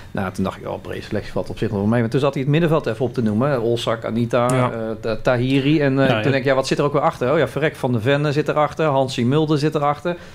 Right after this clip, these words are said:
Speaker 1: Die, eh, die, die Van Leverkusen, die jongen,
Speaker 2: Ja,
Speaker 1: die met,
Speaker 2: Ayman,
Speaker 1: eh,
Speaker 2: ja.
Speaker 1: Ayman, die zit erachter. Ja, dan heb je zo weer drie goede middenvelders nog op de bank zitten.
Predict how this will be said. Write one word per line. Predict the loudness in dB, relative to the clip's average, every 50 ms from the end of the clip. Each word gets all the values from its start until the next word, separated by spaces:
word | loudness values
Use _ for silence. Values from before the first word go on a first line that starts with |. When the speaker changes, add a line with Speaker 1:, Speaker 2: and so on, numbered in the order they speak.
| -18 -16 -6
Speaker 1:
Die, | -4 -2 0 2 2 4 2
eh, | 2 2
die, | 0 0 0
die | 0 0
Van | 2 2
Leverkusen, | 2 2 2 2 0 -2 -2 -2 0 0 0
die | 2 2
jongen, | 4 2 2 2 2
Speaker 2:
Ja, | 2
Speaker 1:
die | 4 4
met, | 2
Speaker 2:
Ayman, | 4 4 4 2
Speaker 1:
eh, | 2
Speaker 2:
ja. | 2 2
Speaker 1:
Ayman, | 2 2 2 4 4 2 0
die | 0 0
zit | 0 0 0
erachter. | 0 0 0 0 0 -2 -4 -4 -6 -12 -16 -16 -14 -6
Ja, | -2 -2 -2
dan | 0 0
heb | 0 2 2
je | 0 0
zo | 2 2 4 4 4 6
weer | 6 6 6 4
drie | 2 2 2 0 0 -4 -6
goede | -6 0 2 2 4 4 2
middenvelders | 2 2 2 2 2 2 2 2 2 2 0 0
nog | 0 0 0 -2
op | -4 -6 -4
de | -2
bank | 0 0 0 0 0
zitten. | -2 -2 -4 -2 -4 -6 -6